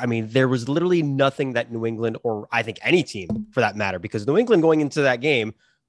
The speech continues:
was a top five, top six defense in the league. So I don't think there could have been any other team that could have done very, very much difference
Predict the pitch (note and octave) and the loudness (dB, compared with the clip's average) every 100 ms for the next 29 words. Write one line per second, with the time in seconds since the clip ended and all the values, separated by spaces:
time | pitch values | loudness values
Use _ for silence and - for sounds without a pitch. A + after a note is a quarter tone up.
0 | - D#3 D3+ C3+ C#3 B2 - - - A#2+ | -2 0 0 -2 -4 -6 -12 -6 2 4
1 | A#2 - B2 - A#2 E2+ B2+ A#2+ G#2 G2+ | 4 0 -8 -8 -14 -6 -4 -2 -4 -4
2 | G2 B2+ A#2+ F2 - - - _ - F3 | -2 2 0 -2 -16 -20 -20 _ 0 2
3 | A3+ C#3+ C#3 C#3 A#2 - D3+ D3+ B2 A2 | 2 0 0 -2 -4 -2 0 2 2 -2
4 | - G#2+ G2 G2+ - A2 F#2+ A2 G2+ F#2 | -6 -8 -6 -8 -4 -4 -2 0 0 -4
5 | F2+ _ A2 A2+ C#3+ C#3 A2+ C3 D#3+ F3+ | -12 _ -4 4 4 4 2 4 4 2
6 | C#3 _ D#3 - C#3+ C#3+ - A#2+ C#3+ C#3 | -2 _ -20 -20 -4 -2 -2 -4 -2 -2
7 | G#2+ F#2 - | -4 -8 -12